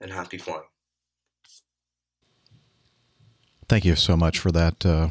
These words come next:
Speaker 2: sober reminder that, uh, well,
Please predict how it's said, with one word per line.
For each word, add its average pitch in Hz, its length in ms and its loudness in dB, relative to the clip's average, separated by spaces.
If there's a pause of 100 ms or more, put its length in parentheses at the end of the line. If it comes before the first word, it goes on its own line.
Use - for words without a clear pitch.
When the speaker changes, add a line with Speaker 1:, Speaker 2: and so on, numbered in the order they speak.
(580)
Speaker 2:
sober 98 560 4 (120)
reminder 110 640 4 (640)
that, 101 440 4
uh, 98 460 4 (200)
well, 127 260 4